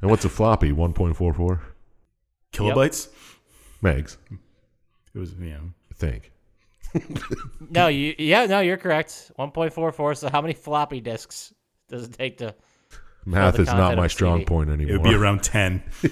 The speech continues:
Speaker 2: <laughs> Ten? That's, that sounds right. <laughs> So, uh, it was developed by Trilobyte and published by Virgin Interactive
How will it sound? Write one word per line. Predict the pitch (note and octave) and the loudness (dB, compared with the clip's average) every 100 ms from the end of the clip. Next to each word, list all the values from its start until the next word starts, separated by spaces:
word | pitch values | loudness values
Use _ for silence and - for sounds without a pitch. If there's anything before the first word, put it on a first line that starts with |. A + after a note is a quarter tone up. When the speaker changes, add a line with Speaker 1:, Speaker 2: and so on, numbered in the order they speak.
| - - - | -2 -8 -10
Speaker 2:
<laughs> | - - - - - - | -20 -20 -20 -20 -20 -8
Ten? | - A3+ G3 F#3+ | 2 2 2 -2
That's, | D#3+ - | -4 -6
that | F#3+ F#3 | -6 -4
sounds | D#3 C3 A2+ | 0 -2 -2
right. | A2+ A#2+ - B2+ | -6 -8 -10 -6
<laughs> | D#3 A3+ - | -2 -2 -2
So, | F3 A3 G3 G3+ - - - - - - _ _ - | -2 0 2 2 0 -12 -20 -20 -20 -20 _ _ 0
uh, | D3 D3+ | 2 2
it | D#3+ | 2
was | F3 F3+ D3 - _ _ _ - | 0 0 -2 -8 _ _ _ -14
developed | C3 C3 F3+ G#3 A#2+ C#3 | -8 -2 0 0 -4 -4
by | E3 D#3 C#3+ | 0 2 0
Trilobyte | C3+ F3 F3+ F3+ F3+ F#3 - | -2 -4 -4 -2 -2 -2 -4
and | C3+ B2+ | -4 -4
published | A#2+ C#3 D3 C#3 B2+ | -4 -4 -4 -6 -4
by | A#2+ A2+ | -2 -2
Virgin | B2 C3 B2 - | -4 -6 -6 -8
Interactive | A#2 G#2+ A2 A2 - G#2+ | -6 -4 -4 -6 -6 -8